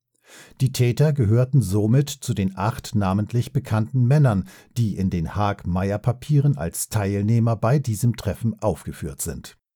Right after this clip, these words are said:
Roland Meyer, Peter-Jürgen Bog, Günther Sonnenberg, Rolf Heißler, Christian Klar, Rolf Clemens Wagner, Stefan Wisniewski und Siegfried Haag.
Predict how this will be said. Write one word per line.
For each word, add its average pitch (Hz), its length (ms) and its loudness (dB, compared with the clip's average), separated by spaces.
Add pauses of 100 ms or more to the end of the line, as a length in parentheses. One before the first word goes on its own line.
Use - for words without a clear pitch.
(460)
Roland 98 400 0
Meyer, 113 460 2 (360)
Peter-Jürgen 95 680 0
Bog, 117 420 0 (320)
Günther 123 320 4
Sonnenberg, 113 720 2 (180)
Rolf 82 360 -2
Heißler, 113 560 0 (180)
Christian 87 540 -4
Klar, 107 460 0 (580)
Rolf 101 220 2
Clemens 95 480 0
Wagner, 104 520 0 (220)
Stefan 110 520 0
Wisniewski 107 760 -2
und 156 200 4
Siegfried - 560 -6
Haag. - 340 -6